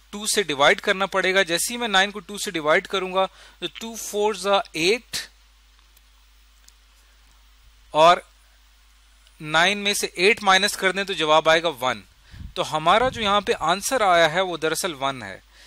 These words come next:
यहाँ पे जो मॉड ऑपरेटर है ये दरअसल रिमाइंडर के लिए काम करता है, यानी दो नंबर्स को जब हम डिवाइड करते हैं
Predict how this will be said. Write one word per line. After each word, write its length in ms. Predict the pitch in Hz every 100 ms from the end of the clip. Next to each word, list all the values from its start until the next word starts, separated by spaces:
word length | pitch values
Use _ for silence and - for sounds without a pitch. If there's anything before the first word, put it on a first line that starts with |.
| - -
यहाँ 220 | 160 196
पे 100 | 233
जो 120 | 214 175
मॉड 300 | 170 254 226
ऑपरेटर 480 | 196 190 180 208
है 140 | 196 214
ये 120 | 185
दरअसल 400 | 190 196 - 220
रिमाइंडर 540 | 156 151 165 202 233 233
के 140 | 202
लिए 120 | 175
काम 260 | - 143 139
करता 400 | 143 131 180 165
है, 180 | 180 170
यानी 240 | 165 170
दो 180 | 160 190
नंबर्स 320 | 180 175 190
को 100 | 196
जब 120 | 185
हम 120 | 180
डिवाइड 360 | 160 139 170 214
करते 340 | 190 165 185 175
हैं 200 | 190